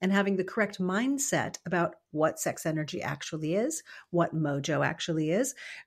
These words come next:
um, you know, what your, uh, connection to your, your, your own, um, you know, uh, life force is, all the rest of that, really knowing a st-,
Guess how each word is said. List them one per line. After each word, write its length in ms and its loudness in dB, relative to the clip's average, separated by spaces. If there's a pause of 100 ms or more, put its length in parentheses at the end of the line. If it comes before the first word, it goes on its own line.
um, 420 4 (720)
you 120 6
know, 100 6
what 240 4
your, 400 4
uh, 300 0
connection 540 0
to 180 0
your, 320 4 (160)
your, 320 0
your 280 0
own, 280 4
um, 440 -6 (220)
you 100 2
know, 200 -2
uh, 200 -4
life 300 0
force 340 4
is, 220 2
all 160 2
the 100 0
rest 240 -2
of 60 0 (100)
that, 60 -16 (220)
really 420 4
knowing 640 0 (160)
a 100 0
st-, 300 -6